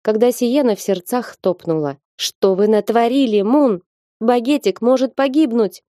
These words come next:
«Он уже стал закуской!» Перешагнул я тушку и направился к ней. «Да и вы едва не стали его обедом!»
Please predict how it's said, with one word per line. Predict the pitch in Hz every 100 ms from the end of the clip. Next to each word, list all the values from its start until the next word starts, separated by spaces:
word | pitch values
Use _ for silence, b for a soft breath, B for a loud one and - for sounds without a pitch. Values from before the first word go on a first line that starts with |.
| _ -
«Он | 311 277
уже | 247 226 262 269
стал | - - 185 170
закуской!» | 165 208 208 269 233 - 156 139 _ _
Перешагнул | 196 180 175 180 180 175
я | 170 170
тушку | 165 233 - 180 165 _ -
и | 247
направился | 233 214 214 196 185 -
к | 175 160
ней. | 147 135 _ _ 226
«Да | 220
и | 226 214
вы | 202 240
едва | 247 160 170 165 175
не | 180
стали | 180 - 165 160
его | 165 170 175
обедом!» | 180 175 151 147